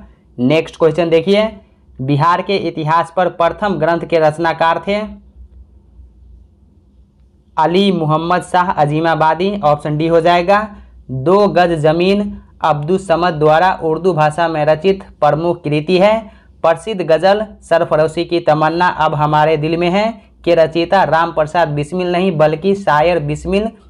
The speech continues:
अजीमाबादी थे। नेक्स्ट क्वेश्चन देखिए, कृषि उपजों के न्यूनतम समर्थित मूल्य की संस्तुति किसके द्वारा की जाती है?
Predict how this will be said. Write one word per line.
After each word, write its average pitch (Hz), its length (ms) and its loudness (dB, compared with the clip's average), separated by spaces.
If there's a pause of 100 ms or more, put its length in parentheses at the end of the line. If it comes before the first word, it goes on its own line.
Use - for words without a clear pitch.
(180)
अजीमाबादी 156 720 0
थे। 208 180 -4 (760)
नेक्स्ट 151 400 0
क्वेश्चन 170 320 0
देखिए, 196 340 2 (380)
कृषि 196 460 2
उपजों 180 500 0
के 196 180 0
न्यूनतम 185 520 2
समर्थित 170 640 0
मूल्य 185 400 2
की 190 180 0
संस्तुति 175 580 0
किसके 175 420 -2
द्वारा 170 280 4
की 170 180 -2
जाती 170 340 0
है? 208 160 2